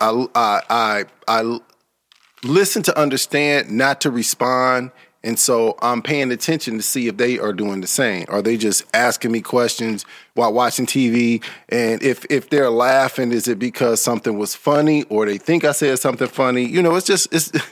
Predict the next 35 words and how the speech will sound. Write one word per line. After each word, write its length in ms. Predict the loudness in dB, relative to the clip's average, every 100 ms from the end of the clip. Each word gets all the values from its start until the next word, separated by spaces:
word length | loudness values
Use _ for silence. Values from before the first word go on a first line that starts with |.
| -18 -20 -20 _
<laughs> 560 | _ -16 -16 -20 -2
yeah. 240 | 2 2 2
So 420 | 2 4 2 0 -10 _ _ _ _ _ _ -12 0
I 120 | 2
just 180 | 2 2
wanna 200 | 2 4
know 220 | 4 4
in 60 | 2
the 80 |
conversation, 880 | 0 0 0 0 2 2 0 0 -2 -8 -6
you 140 | -2
know, 300 | 2 2 2
if, 200 | -2 -2
um, 460 | -2 0 0 -2 -6 -12 -2
if, 260 | 0 0
uh, 300 | -2 0 0
they 200 | 0 0
can, 260 | 0 -2 0
uh, 340 | -2 -2 -6 -12 _ _ _ _ _ _ _ _ _
if, 840 | -20 -20 -20 -20 _ _ -4 -4 0
if, 220 | -2 -2 -2
if 180 | -2 2
they 180 | 2 4
are, 280 | 4 2 2
you 100 | 0
know, 160 | 0 2
more 220 | 2 2
or 40 |
less, 300 | 4 2 0
like, 240 | -2 -2 -2
into 300 | -4 -2 0
me. 200 | 0 -2 -4 -18 -20 _
So 440 | 2 4 4 2 -4 _ _ _
I'm 160 | -4 -2
like 360 | -2 -2 -6